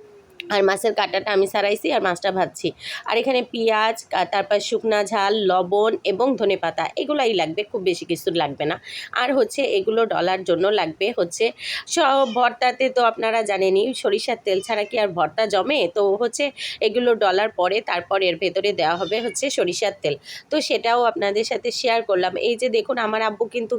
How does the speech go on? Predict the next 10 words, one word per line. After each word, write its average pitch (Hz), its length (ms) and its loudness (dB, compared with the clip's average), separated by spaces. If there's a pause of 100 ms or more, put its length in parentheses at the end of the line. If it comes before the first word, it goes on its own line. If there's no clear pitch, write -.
কীভাবে 233 500 -2
ভর্তাটারে, 220 680 0
মানে, 214 220 0
মিহিভাবে 226 680 0 (420)
মাখায়, 233 400 0
মাখায়, 220 440 -2
মাখায়, 233 300 -2
মাখায় 214 260 -2
করে, 214 280 0
সেটা 214 240 -2